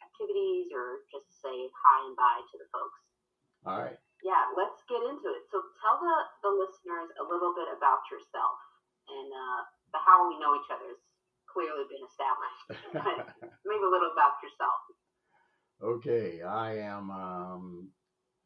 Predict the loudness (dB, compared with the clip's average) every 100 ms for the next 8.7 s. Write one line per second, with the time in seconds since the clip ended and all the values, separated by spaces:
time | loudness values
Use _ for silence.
0 | _ _ _ _ _ -14 -8 -6 -4 -4
1 | -6 -8 -8 -6 -4 -4 -4 -4 -6 -10
2 | _ _ _ _ -20 -18 -14 -14 -16 _
3 | -18 -18 -18 -14 -10 -10 -10 -10 -4 -2
4 | 0 -4 -8 -18 -14 -10 -8 -8 -10 -12
5 | -14 -12 -14 -14 -14 -12 -10 -10 -12 -14
6 | _ _ _ _ _ _ _ _ -12 -8
7 | -6 -6 -6 -6 -6 -6 -8 -10 -10 -12
8 | -14 -10 -6 -4 -4 -6 -6